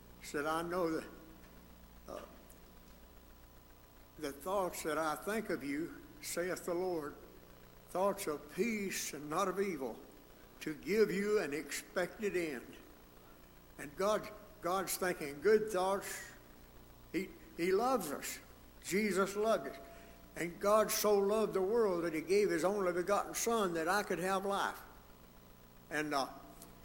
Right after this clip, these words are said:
there's another scripture, and, and our lesson this morning is in the eighth chapter of the book of Job. But there's another scripture said, uh,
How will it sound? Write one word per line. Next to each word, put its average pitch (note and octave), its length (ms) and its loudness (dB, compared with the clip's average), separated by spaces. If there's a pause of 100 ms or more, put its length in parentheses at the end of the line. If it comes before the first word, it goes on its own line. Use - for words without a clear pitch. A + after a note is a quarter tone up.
(320)
there's D3+ 220 2
another F3+ 360 4
scripture, F#3+ 540 0 (880)
and, D3 180 -8
and F3 140 -4 (260)
our G3+ 240 4
lesson F#3+ 360 4
this D3+ 160 -2
morning F3 280 4
is C#3 60 -4
in E3 140 4
the D#3+ 40 4
eighth F3 300 4
chapter E3+ 300 4
of C#3 80 0
the D3 60 -2
book D3+ 200 0
of C3+ 100 -12
Job. C3+ 300 0 (680)
But D#3 140 -2 (1400)
there's D3 180 -2
another F#3+ 380 4
scripture F#3+ 480 0
said, E3 260 0 (480)
uh, B2 280 -2